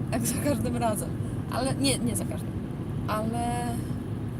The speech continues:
E, czasami, tak, czasami po prostu potrzebny jest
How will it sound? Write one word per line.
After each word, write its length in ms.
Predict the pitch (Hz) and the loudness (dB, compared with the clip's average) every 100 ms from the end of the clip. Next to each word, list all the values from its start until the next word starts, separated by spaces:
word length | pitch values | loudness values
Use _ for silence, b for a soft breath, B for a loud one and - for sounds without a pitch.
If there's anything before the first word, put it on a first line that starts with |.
| - - - - - - - - - - | -4 -4 -2 -2 -2 -2 -2 -4 -2 -2
E, 1700 | - - - - - - - - - - - - - - - - - | 0 0 0 -2 -2 -2 -2 -2 -4 -4 -4 -4 -4 -4 -4 -4 0
czasami, 540 | 220 - 220 214 214 214 208 190 - | 4 4 2 0 0 0 -2 -2 -2
tak, 240 | - - | -2 -2
czasami 260 | - - 214 | 0 0 0
po 160 | 214 - | -2 -4
prostu 300 | - - - | -4 -4 -4
potrzebny 560 | - - 208 - 214 208 - 190 | -4 -2 -2 0 0 -2 -2 -2
jest 280 | - - | -2 -2